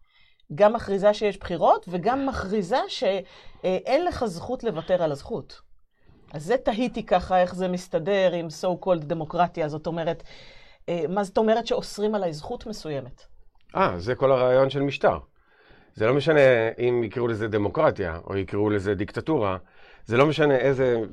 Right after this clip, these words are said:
Speaker 2: באיזה מסגרת תשים את הרעיון הזה של, אה, מערכת שליטה. ה-, המדינה היא מערכת שליטה, היא לא, לא קשור,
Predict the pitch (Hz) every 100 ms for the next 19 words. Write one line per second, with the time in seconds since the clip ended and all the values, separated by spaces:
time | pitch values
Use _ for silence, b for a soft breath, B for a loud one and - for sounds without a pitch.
0 | - 104 113 113 107 90 98 139 101 -
1 | - 101 120 110 95 101 92 87 85 82
2 | 95 95 92 98 131 127 92 92 - 90
3 | 87 85 82 80 82 82 - - 90 90
4 | 95 107 - 127 117 127 - b b b
5 | b b b - 101 101 90 85 - 90
6 | 101 95 113 113 110 98 95 98 113 135
7 | 139 143 92 87 110 110 113 117 117 123
8 | 123 131 127 104